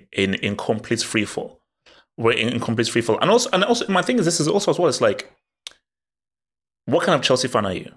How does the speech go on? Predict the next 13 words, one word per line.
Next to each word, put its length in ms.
If 320
you're 140
truly 540
celebrating 1160
a 80
Carabao 540
Cup, 500
then 140
there's 100
something 280
wrong 200
with 160
you. 140